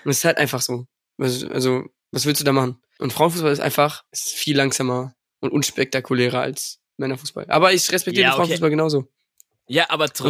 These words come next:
Speaker 1: ihn
Speaker 2: trotzdem
Speaker 1: auch.
Speaker 2: ist es komplett overpaid, das, was die da bekommen.
Speaker 1: Ja gut, ich würd nicht sagen, dass die Frauen, äh, underpaid sind, sondern die Männer sind einfach krass overpaid, ja.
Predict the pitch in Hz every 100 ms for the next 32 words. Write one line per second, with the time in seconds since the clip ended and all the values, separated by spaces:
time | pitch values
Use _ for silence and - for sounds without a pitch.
0 | 175 190 139 123 151 151 - - 143 156
1 | 139 - 131 139 135 - - 110 107 -
2 | _ _ _ _ 120 - 123 - 123 113
3 | 110 - 110 104 _ 139 127 151 - 143
4 | 175 180 175 156 - - 170 190 170 -
5 | 139 139 175 143 143 131 147 135 131 127
6 | 127 135 123 127 - - 123 - 127 -
7 | _ _ _ - 131 - 120 131 - -
8 | -